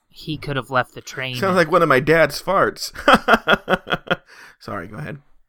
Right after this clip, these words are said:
Speaker 1: So people who are vaccinated or have had the measles are unlikely to catch the measles if they're exposed to the, the virus, this article says. However, those who have not been vaccinated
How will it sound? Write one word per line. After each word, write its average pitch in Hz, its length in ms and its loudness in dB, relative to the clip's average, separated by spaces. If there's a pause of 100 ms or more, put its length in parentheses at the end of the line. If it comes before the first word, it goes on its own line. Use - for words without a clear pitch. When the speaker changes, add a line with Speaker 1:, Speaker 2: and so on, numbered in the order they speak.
(260)
Speaker 1:
So 160 200 0
people 196 400 -2
who 175 300 4
are 131 180 0
vaccinated 151 720 -6
or 127 160 -6
have 127 440 -4
had 123 360 -8
the 127 60 -18
measles 135 640 -14
are 131 220 -4
unlikely 127 720 -10
to 143 100 -20
catch - 420 -12 (100)
the 127 100 -16
measles 117 420 -18
if 107 140 -20
they're 113 180 -12
exposed - 600 -16
to 117 100 -14
the, 113 240 -14 (140)
the 127 100 -16
virus, - 640 -10 (140)
this - 180 -18
article - 320 -16
says. - 380 -20 (500)
However, 135 400 0
those 127 300 -6
who 135 80 -10
have 117 120 -10
not 117 280 -2
been 117 160 -14
vaccinated 107 640 -12